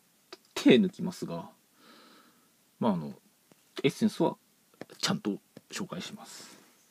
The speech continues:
で、その、あの、手、手、手抜いた部分っていうのも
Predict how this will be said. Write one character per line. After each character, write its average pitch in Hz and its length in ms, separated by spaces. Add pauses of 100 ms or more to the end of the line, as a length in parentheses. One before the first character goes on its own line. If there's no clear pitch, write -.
(1800)
で、 95 100
そ 135 160
の、 127 80
あ 117 40
の、 110 140 (880)
手、 - 80 (600)
手、 - 120
手 302 60
抜 151 100
い 123 40
た 107 80
部 120 100
分 113 120
っ - 20
て 113 80
い - 20
う 147 40
の 175 60
も 123 160